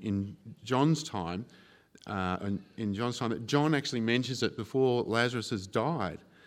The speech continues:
Um, see in chapter eleven, uh, verse one, "Now a man named Lazarus was sick. He was from Bethany, the village of Mary and her sister Martha. This Mary, whose brother Lazarus lay sick, was the same one who poured perfume on the Lord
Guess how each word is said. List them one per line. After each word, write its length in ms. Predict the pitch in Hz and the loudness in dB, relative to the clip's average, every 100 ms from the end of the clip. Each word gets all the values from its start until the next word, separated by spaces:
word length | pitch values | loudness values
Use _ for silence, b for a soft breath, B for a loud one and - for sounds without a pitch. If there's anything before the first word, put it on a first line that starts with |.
| B - | B -8
Um, 320 | 110 107 104 - | -2 0 -2 -4
see 240 | - 180 190 | 0 4 4
in 80 | |
chapter 300 | 165 143 - | 4 2 2
eleven, 680 | 123 113 127 117 101 - 180 - - | 2 6 6 4 2 -2 -4 -6 -6
uh, 140 | 104 | -2
verse 320 | 113 139 143 | 6 4 4
one, 280 | 107 98 95 - B B B | 0 0 -2 -8 B B B
"Now 160 | 131 127 | 2 6
a 20 | |
man 220 | 147 165 | 6 6
named 260 | 165 143 127 | 6 4 4
Lazarus 540 | 127 123 120 120 - | 4 4 2 0 0
was 180 | 120 113 | -4 -4
sick. 280 | - 165 - - - _ - | 2 2 2 -12 -20 _ 0
He 100 | 127 | 2
was 140 | 123 | 4
from 240 | 143 165 | 4 4
Bethany, 480 | 131 110 117 127 143 143 | 4 2 2 0 0 -2
the 60 | |
village 340 | 104 127 151 147 | 0 2 2 2
of 80 | 117 | 0
Mary 360 | 113 120 127 | 2 2 0
and 100 | 113 | -2
her 40 | 101 | -4
sister 320 | - 120 127 | -6 -6 -4
Martha. 580 | 113 92 98 95 90 80 - _ _ _ b b b | 0 0 0 -2 -6 -8 -20 _ _ _ b b b
This 340 | - 160 180 - | 0 0 0 -4
Mary, 680 | 143 156 185 135 90 113 147 B B | 0 2 4 2 0 -4 -10 B B
whose 200 | 131 113 | 0 0
brother 340 | 120 131 131 | 2 2 2
Lazarus 580 | 110 123 139 135 117 - | 0 2 2 2 -2 -2
lay 480 | 117 117 110 110 104 | -2 0 0 0 -2
sick, 680 | 101 - 185 151 131 - - B B B B | -6 -6 0 2 2 -6 -20 B B B B
was 160 | 135 123 | -2 0
the 80 | 120 | -2
same 400 | - 151 160 143 | 2 4 4 2
one 240 | 110 104 | 0 0
who 80 | 107 | -2
poured 320 | - 123 120 | -2 -2 -2
perfume 440 | - 143 135 120 | 2 2 2 -2
on 100 | 104 | -2
the 60 | 98 | 0
Lord 440 | 92 92 82 101 | 0 0 0 -4